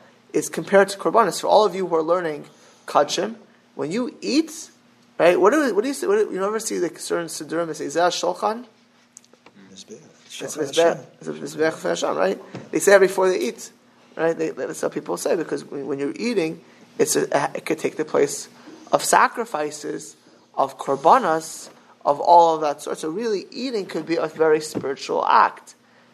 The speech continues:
Speaker 1: right? Not just on Shabbos, not just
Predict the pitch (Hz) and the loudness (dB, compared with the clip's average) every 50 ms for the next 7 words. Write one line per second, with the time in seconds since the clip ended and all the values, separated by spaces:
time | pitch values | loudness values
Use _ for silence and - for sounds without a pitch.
0 | _ - - - 131 151 135 - 151 165 180 220 285 302 294 - 196 180 - - | _ -4 2 4 6 6 6 4 2 2 4 4 4 4 2 -2 -4 -4 -4 -8
1 | - - - 143 143 147 143 - - 135 120 120 123 160 190 214 - - - - | -12 -12 -4 -2 -2 -2 -2 -4 -2 0 0 0 0 -2 -6 -10 -12 -16 -18 -20
2 | - _ _ _ _ _ _ _ - - - 202 240 269 - - 208 180 175 - | -20 _ _ _ _ _ _ _ -12 -4 -2 0 0 0 0 -2 -4 -6 -6 -10
3 | - | -10